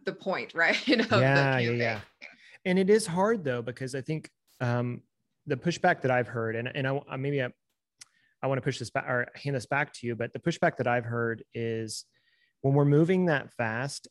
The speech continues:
Speaker 2: I'm afraid we're gonna make mistakes. Like, maybe we will
Speaker 1: Mm-hmm.
Speaker 2: put s-, you know, we're living in a, in a time where it is risky to put marketing out. If it's done wrong,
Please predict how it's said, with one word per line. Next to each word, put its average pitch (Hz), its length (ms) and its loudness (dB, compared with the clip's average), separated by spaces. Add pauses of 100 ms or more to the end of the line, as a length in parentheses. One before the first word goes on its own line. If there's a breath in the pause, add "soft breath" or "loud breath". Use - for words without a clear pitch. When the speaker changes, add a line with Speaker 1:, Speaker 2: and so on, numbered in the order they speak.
Speaker 2:
I'm 117 140 -2
afraid 131 340 2
we're 127 80 4
gonna 120 140 2
make 110 180 -2
mistakes. - 580 -6
Like, 123 240 0
maybe 143 360 4
we 139 180 4
will 131 220 4
Speaker 1:
Mm-hmm. - 100 -4
Speaker 2:
put 135 120 0
s-, - 200 -10
you 156 140 -4
know, 165 300 -2
we're 135 200 0
living 143 300 0
in 175 100 -2
a, 180 220 -4 (120)
in 143 180 -10
a 139 80 -4
time 127 580 -4
where 123 520 -2
it 123 120 -6
is 117 160 -4
risky 123 580 -4
to 143 100 0
put 135 220 -4 (500)
marketing 135 540 -2
out. 120 300 -2
If 127 140 -6
it's - 160 -10
done 131 280 0
wrong, 123 560 0